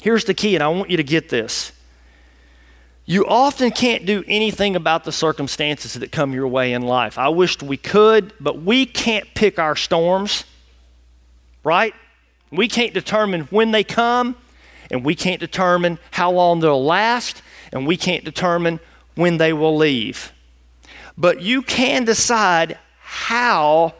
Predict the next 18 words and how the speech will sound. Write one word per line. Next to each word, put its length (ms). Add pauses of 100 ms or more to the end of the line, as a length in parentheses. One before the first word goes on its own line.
(140)
you 220
will 220
respond 440
to 80
them. 300 (2000)
You 100
know, 60
I'm 160
reminded 340
of 60
the 100
Apostle 440
Paul. 460 (220)
He 100
was 140
on 160
a 60
boat 380